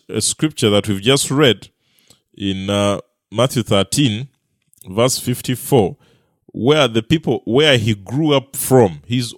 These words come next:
own people are asking questions like these, that where did he get the wisdom and where did he get these miraculous powers? This shows you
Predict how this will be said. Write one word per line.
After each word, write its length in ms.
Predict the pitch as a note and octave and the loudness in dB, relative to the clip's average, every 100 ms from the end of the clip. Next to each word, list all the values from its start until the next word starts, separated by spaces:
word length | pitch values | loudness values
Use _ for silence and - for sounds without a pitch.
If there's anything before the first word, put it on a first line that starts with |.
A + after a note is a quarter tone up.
| _ | _
own 280 | D3 D3 C#3 | 4 4 0
people 420 | D3 C3+ G2 - _ _ _ | -6 -4 -6 -6 _ _ _
are 120 | G2+ - | -6 -2
asking 460 | C#3+ - - G#2 G2+ | -2 -2 -2 -4 2
questions 480 | B2+ - G#2 F#2 | 2 2 -2 -4
like 200 | F2+ F2+ | -4 -4
these, 360 | F#2+ A2+ G#2+ D#2 | -4 -2 0 0
that 220 | F#2 - - _ _ | -4 -4 -10 _ _
where 240 | A#2 D3+ | 0 0
did 180 | B2+ A#2+ | 0 -4
he 60 | D3 | -2
get 300 | C3 C#3+ A#2+ | 0 0 4
the 100 | A#2 | 6
wisdom 500 | D#3 C3 C#3+ D3 - - | 4 4 2 2 -2 -8
and 200 | G#2+ G#2 | -4 0
where 200 | B2+ C#3+ | 0 0
did 200 | A2 G#2 | -2 -6
he 120 | B2 | -6
get 320 | G#2+ A#2+ G#2 | 0 0 0
these 180 | G#2+ A2 | -4 -4
miraculous 480 | A2 A#2 A2+ A2 - | 0 0 2 0 0
powers? 380 | A2 G2+ F#2 A2 | 0 0 -2 -6
This 200 | E3+ - | -4 -4
shows 380 | - F3 C#3 | 0 0 0
you 220 | B2+ C3 | -2 -4